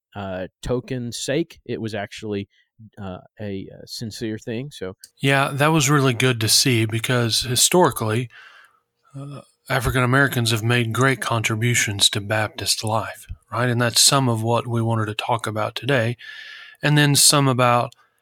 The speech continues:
Speaker 2: how African Americans came to be a part of the S B C, especially after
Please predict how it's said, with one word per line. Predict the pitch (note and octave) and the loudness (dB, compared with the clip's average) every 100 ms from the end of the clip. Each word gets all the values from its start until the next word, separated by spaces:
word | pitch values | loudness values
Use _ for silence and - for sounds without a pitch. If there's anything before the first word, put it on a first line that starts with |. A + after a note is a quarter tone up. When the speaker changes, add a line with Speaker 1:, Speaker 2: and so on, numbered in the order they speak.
| _ _ - | _ _ -2
Speaker 2:
how | B2+ B2 | 2 2
African | A#2+ - - A#2+ | 0 -2 -2 0
Americans | A#2+ A#2+ A2 A2+ - | 2 0 0 0 0
came | - - B2+ A#2 | -2 0 0 0
to | G#2+ | -2
be | A2 | -2
a | G#2 | -2
part | - - B2+ A2 | 0 2 2 0
of | G#2 | -2
the | A2+ | 0
S | A#2 - | 0 0
B | - G#2+ | -2 0
C, | - B2 G#2+ | 0 0 0
especially | G#2 - A2+ - A#2 A2+ | 0 0 0 0 -2 0
after | A#2+ G#2+ - G#2+ G#2 | 0 -2 -6 -6 -6